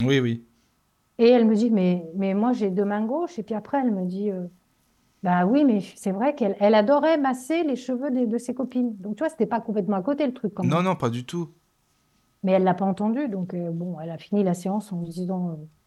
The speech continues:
Speaker 2: elle était déçue parce qu'elle avait pas eu les réponses qu'elle voulait.
Speaker 1: Ouais, c'est ça.
Speaker 2: Mais elle a eu des pistes. Et peut-être que dans, peut-être qu'elle y est aujourd'hui, ou pas,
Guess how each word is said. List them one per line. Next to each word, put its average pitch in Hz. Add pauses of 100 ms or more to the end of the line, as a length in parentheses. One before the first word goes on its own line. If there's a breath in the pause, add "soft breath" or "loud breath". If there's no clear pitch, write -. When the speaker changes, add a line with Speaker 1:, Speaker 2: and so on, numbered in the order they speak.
(120)
Speaker 2:
elle 175
était 190
déçue 208
parce 190
qu'elle 190
avait 185
pas 202
eu 220
les 202
réponses 185
qu'elle 185
voulait. 180 (280)
Speaker 1:
Ouais, 98
c'est -
ça. 214
Speaker 2:
Mais 320 (300)
elle 208
a 208
eu 208
des 233
pistes. 254 (580)
Et 233
peut-être 240
que 226
dans, 180
peut-être 185
qu'elle 165
y 190
est 269
aujourd'hui, 240 (840)
ou 202
pas, 302